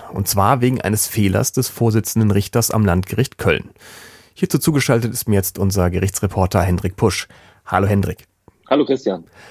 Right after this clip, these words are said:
Speaker 1: Ähm, erklär doch mal bitte, wieso wurde dieses Urteil aufgehoben? Was hat der Richter falsch gemacht?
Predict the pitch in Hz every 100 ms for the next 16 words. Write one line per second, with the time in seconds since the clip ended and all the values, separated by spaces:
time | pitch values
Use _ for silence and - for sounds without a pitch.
0 | - - 127 - - 123 - 143 175 156
1 | 151 156 151 - - 113 110 110 117 170
2 | 160 117 143 117 110 - - 113 - -
3 | 131 - 139 143 147 143 - - - -
4 | 104 123 135 - 104 113 - 107 101 -
5 | 92 82 - 78 - -